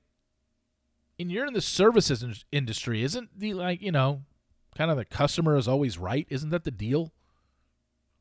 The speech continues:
You're making, I don't even care if she was, if she wasn't pregnant and she was the most fit person in the world. You're making her get out of her seat to pick up popcorn in the aisle that a child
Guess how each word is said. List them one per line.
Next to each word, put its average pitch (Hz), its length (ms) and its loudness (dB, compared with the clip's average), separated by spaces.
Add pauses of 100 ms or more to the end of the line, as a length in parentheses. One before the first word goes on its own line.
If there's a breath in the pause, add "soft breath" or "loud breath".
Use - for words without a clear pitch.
(560)
You're 220 120 -6
making, 311 240 -2 (460 soft breath)
I 277 120 4
don't 381 100 4
even 311 160 -4
care 277 220 2
if 247 80 0
she 247 160 0
was, 214 420 2
if 208 80 -6
she - 160 -2
wasn't 202 560 2
pregnant 87 440 -4 (760)
and 190 120 -2
she 285 120 -2
was 254 120 -2
the 226 80 2
most - 480 2
fit - 440 -2
person 277 340 2
in 226 120 2
the 175 100 4
world. 175 580 2 (1200)
You're 233 140 -4
making 330 280 0
her 269 100 -4
get 208 180 4
out 269 140 4
of 247 80 4
her 202 80 6
seat - 400 -4
to 175 100 -2
pick 233 240 2
up 247 240 0 (600)
popcorn 247 600 0
in 208 120 -2
the 180 160 -2
aisle 220 480 2
that 175 180 4
a 160 140 4
child 247 680 -2